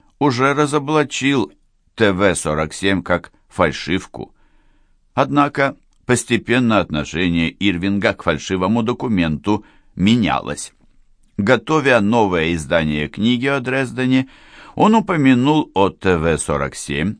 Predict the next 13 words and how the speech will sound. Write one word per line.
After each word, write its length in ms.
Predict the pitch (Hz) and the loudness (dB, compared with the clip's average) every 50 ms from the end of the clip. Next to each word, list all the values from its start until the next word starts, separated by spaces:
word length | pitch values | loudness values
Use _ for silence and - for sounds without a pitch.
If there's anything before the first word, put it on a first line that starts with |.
| _ _ _ _ _ _ | _ _ _ _ _ _
ссылаясь 640 | - - - 110 110 110 110 107 104 104 101 98 - | -12 -4 0 2 2 4 6 6 4 4 2 0 0
на 140 | 90 95 | 0 2
некоего 600 | 92 92 92 90 85 - 87 82 82 85 82 82 | 2 2 2 0 0 -2 -2 -2 0 0 0 0
доктора 640 | 76 73 85 78 - - - 87 82 82 82 76 76 - _ _ | -2 -2 -4 -4 -6 -6 -6 -4 0 0 0 0 -2 -4 _ _
Фунфака, 880 | - - - 110 101 92 82 - - 80 65 67 - - - - - - _ _ _ _ _ _ _ _ - | -10 -6 -2 0 0 0 0 0 0 0 0 0 -2 -6 -8 -8 -8 -12 _ _ _ _ _ _ _ _ -4
который 440 | - 208 180 - 156 147 139 139 135 | -2 -2 0 2 2 2 2 2 0
получил 520 | 110 127 131 123 127 117 - 127 113 107 | 0 0 2 2 0 2 0 0 0 0
копию 500 | 107 - 95 92 82 69 - 78 78 76 | -2 -2 -2 -2 -2 -2 -4 -4 -4 -4
документа 720 | 73 76 76 - 80 78 78 80 80 78 71 - - 78 71 | -4 -4 -6 -4 -4 -2 -2 0 -2 -2 -4 -4 -6 -6 -6
по 220 | - - 87 85 | -4 -4 -2 -2
неофициальным 1040 | 78 80 82 80 76 73 - 82 78 - - 82 76 76 76 73 78 82 80 80 76 | 0 0 0 0 -2 -2 -4 -6 -8 -4 0 0 2 2 2 0 0 -2 -2 -2 -2
каналам. 680 | - 85 80 80 76 69 64 64 69 80 90 101 98 - - - - - - - - - | -2 -2 0 0 0 -2 -2 -2 0 0 0 0 -2 -6 -14 -20 -20 -20 -20 -20 -20 -14
Фунфак 760 | - - 185 196 240 247 226 - - 117 85 69 58 - - | -4 0 2 4 4 4 2 2 2 2 2 2 0 -6 -14